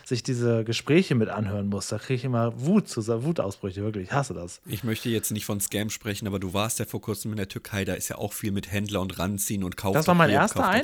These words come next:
Speaker 1: Eindruck. Mein erster Eindruck in Istanbul, vor dem Hotel kam jemand mit so einer Papiertüte auf mich zu und wollte mir Parfüm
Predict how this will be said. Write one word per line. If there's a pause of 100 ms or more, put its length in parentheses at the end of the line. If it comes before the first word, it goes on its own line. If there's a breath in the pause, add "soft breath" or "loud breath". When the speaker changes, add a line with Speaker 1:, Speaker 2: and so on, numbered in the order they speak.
(120)
Speaker 1:
Eindruck.
Mein
erster
Eindruck
in
Istanbul, (120)
vor
dem
Hotel
kam
jemand
mit
so
einer
Papiertüte
auf
mich
zu
und
wollte
mir (240 loud breath)
Parfüm